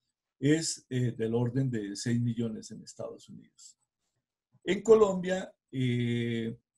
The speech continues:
acopi, que es el gremio que mira las, eh,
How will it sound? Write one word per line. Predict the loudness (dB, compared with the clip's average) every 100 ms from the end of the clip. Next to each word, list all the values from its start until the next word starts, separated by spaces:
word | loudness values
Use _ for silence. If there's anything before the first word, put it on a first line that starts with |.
| -8
acopi, | -2 0 2 0 0 -8 -4
que | -2 0 0 -2 -2 -4 -6 -10 _
es | -4 -2
el | -2 0
gremio | 0 2 0 0 -2
que | -6 -8 -6
mira | -2 0 4 2
las, | 4 0 0 -6 -10 -14 _ _ _ _ _ _
eh, | -2 0 0 0 -2 -4 -6